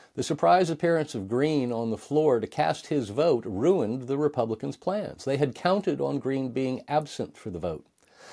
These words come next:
So two hundred twelve Democrats in the chamber voted against the resolution, as did three Republicans. On the other side, two hundred fifteen Republicans voted for the resolution. The vote was tied, two hundred fifteen to two hundred fifteen,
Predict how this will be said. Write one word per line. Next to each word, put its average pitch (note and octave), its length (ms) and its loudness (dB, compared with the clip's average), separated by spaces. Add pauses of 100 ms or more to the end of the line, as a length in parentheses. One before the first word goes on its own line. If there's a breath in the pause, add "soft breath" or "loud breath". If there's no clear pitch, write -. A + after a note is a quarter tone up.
(120)
So - 200 0
two B3 180 0
hundred G#3+ 300 4
twelve D#3 320 4
Democrats C3 680 0
in G2 80 -4
the F#2 60 -4
chamber G#2 420 -8
voted B2 340 0
against A2+ 380 -4
the G#2 80 -2
resolution, F#2+ 720 -4
as A#2+ 260 -4
did C#3 300 -6
three C3 260 -4
Republicans. E3 840 -2 (520 loud breath)
On C#3 120 2
the D3 100 10
other F#3 180 10
side, C3+ 340 6
two D#3+ 140 -2
hundred C#3+ 340 0
fifteen E3+ 500 -2
Republicans A#2 600 0
voted A2 360 0
for G#3 360 4
the G#2+ 80 0
resolution. E2+ 640 -6 (140)
The D3+ 80 -2
vote A2+ 180 6
was C#3 140 -2
tied, - 580 -2 (220)
two B2+ 160 -4
hundred C#3+ 200 -4
fifteen C#3 520 -4
to B2 80 -10
two B2 220 -8
hundred A#2+ 340 -6
fifteen, A#2 560 -4